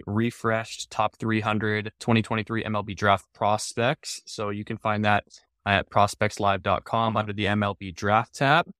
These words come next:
That'll come with an accompanying top one hundred high school prospects and top one hundred college prospects. So, you know, if you find yourself really trying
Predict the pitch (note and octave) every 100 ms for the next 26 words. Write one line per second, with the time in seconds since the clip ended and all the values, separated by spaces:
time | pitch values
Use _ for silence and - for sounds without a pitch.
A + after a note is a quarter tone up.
0 | _ _ _ G#2+ G#2+ A2+ - A#2+ A#2 A#2
1 | A2+ - - A2 G#2+ G#2 G#2 - D3 D3
2 | D3 C#3 B2+ A#2+ - - A#2+ - A#2 A2+
3 | A2+ A2 - B2 C#3 D3+ D3 - D3+ D3
4 | - C#3+ - - G#2 G2 - A2 G#2 G2+
5 | G2 G2+ G2 - A#2+ B2 B2 - B2 -
6 | A#2 A2+ - G#2 G2+ _ _ _ _ -
7 | D3 F3 F#3+ F#3+ E3+ F#3 C#3+ A#2+ C#3+ D3
8 | C3 - A#2+ B2